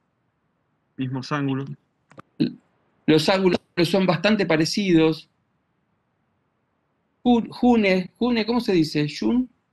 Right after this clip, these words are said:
Speaker 2: June. Fíjense la tonalidad, el color. Jun. Gracias, Jun. Este, muchos ángulos parecidos.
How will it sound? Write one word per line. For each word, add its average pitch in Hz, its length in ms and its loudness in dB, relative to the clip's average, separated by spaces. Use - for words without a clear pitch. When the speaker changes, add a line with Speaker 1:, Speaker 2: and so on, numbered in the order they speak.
Speaker 2:
June. 214 400 -4
Fíjense 180 680 0
la 147 140 0
tonalidad, 165 520 2
el 156 120 -2
color. 170 500 0
Jun. 139 440 4
Gracias, 135 580 -4
Jun. 143 360 -2
Este, 147 680 2
muchos 185 300 0
ángulos 180 280 0
parecidos. 175 840 0